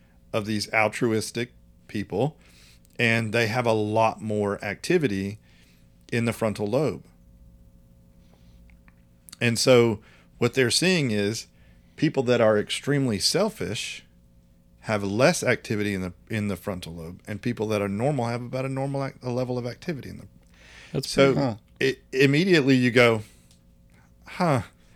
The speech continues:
Speaker 1: am I only nice 'cause <laughs> my brain size, like, in this particular development?" And that's the, the brain and the human experience is much more nuanced
Speaker 3: Right,
Speaker 1: than
Speaker 3: that's
Speaker 1: that. We are not that simple. But, but I think they have determined that it does play a role in how altruistic you behave,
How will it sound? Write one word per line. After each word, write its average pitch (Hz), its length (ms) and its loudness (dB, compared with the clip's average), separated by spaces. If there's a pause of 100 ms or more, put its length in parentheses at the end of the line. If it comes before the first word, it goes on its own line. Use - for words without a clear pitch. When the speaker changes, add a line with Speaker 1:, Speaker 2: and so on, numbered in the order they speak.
(100)
Speaker 1:
am 135 160 4
I 117 160 6
only 165 300 6
nice 175 340 4
'cause 156 320 2 (500)
<laughs> - 520 -8
my 113 180 4
brain 120 500 4
size, - 580 2
like, 135 220 6
in 151 100 -2
this 156 120 0
particular 151 640 -4
development?" 143 500 -4 (100)
And 214 200 2
that's 226 180 0
the, 160 320 -6 (300)
the 139 100 4
brain 147 480 2
and 131 140 0
the 123 60 0
human 131 360 0
experience 123 580 -2
is 104 140 -6
much 135 400 0
more 117 180 0
nuanced 113 540 0
Speaker 3:
Right, 104 240 0
Speaker 1:
than 110 120 0
Speaker 3:
that's 117 260 0
Speaker 1:
that. 104 80 -8
We 120 100 2
are 110 100 0
not 110 280 -2
that 104 180 -6
simple. 120 460 -6 (640)
But, 110 440 2 (120)
but 123 140 2
I 117 120 0
think 139 200 -4
they 139 140 2
have 170 180 4
determined 165 460 0
that 139 100 4
it 117 100 -2
does 143 220 0
play 131 340 2
a 113 60 2
role 135 420 4
in 113 260 -6
how 127 380 -2
altruistic 113 640 -6
you 107 80 -10
behave, 113 800 -2